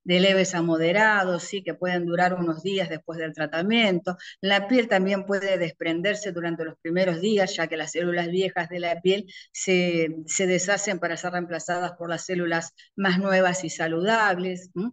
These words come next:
Y durante las primeras veinticuatro horas, eh, después del tratamiento, no se debe aplicar ningún producto tópico, como por ejemplo protector solar,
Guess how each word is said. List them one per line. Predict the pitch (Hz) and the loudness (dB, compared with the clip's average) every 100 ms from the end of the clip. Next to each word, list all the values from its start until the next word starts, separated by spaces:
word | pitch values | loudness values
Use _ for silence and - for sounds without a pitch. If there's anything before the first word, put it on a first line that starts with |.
| - - _ | -10 -20 _
Y | 196 190 | 4 6
durante | 202 202 196 | 6 6 4
las | 175 | 2
primeras | 180 202 220 240 214 | 0 0 2 2 0
veinticuatro | 202 190 180 185 214 208 208 196 | -2 -2 -2 -2 0 0 2 2
horas, | 208 226 262 330 - - _ _ - | 4 4 2 0 -8 -20 _ _ -4
eh, | 175 175 170 165 165 | 0 0 0 -2 -4
después | 170 214 208 | -4 -2 -4
del | 214 | -2
tratamiento, | 202 196 196 214 240 294 285 | -4 -4 -2 -2 -2 -2 -4
no | 220 202 | -2 -4
se | 202 | -4
debe | 190 185 | -2 -2
aplicar | 185 165 185 | -4 -4 -2
ningún | 180 185 185 | -2 -4 -4
producto | 180 180 175 185 180 | -4 -4 -4 -6 -2
tópico, | 214 208 233 226 | -4 -4 -4 -4
como | 202 185 | -2 -4
por | 180 | -4
ejemplo | 160 170 190 185 | -8 -8 -8 -4
protector | 165 165 - 165 | -4 -6 -4 -4
solar, | - 165 160 170 185 220 | -2 -2 2 4 4 2